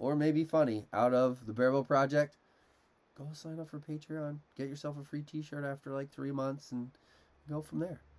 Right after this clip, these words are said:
See, see if it's something you wanna, plus you get some free coaching involved. So, you know, hey, whatever. On top of that, though, Arizona,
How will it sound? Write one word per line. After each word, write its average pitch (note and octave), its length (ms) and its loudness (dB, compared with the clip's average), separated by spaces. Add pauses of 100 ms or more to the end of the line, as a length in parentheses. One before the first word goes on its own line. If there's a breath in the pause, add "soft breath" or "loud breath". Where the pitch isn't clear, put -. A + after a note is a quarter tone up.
See, C#3+ 360 -4
see - 180 -6
if D3+ 120 -4
it's D3 100 -14
something D#3+ 300 -6
you D#3 100 0
wanna, D#3+ 320 -4 (400 soft breath)
plus G3 180 -8
you G#3 60 -14
get G3+ 140 -8
some F3 100 -12
free F#3+ 160 -10
coaching G#3 380 -6
involved. A2 340 -10
So, C3 280 -6 (280)
you F3 100 -14
know, G#3+ 200 -16 (200)
hey, F#3+ 200 -10 (180)
whatever. G#3 460 -8 (560 loud breath)
On D#3 100 0
top A#3 240 2
of F#3 60 6
that, G#2 280 4
though, A#2 360 2 (1120)
Arizona, C3+ 720 4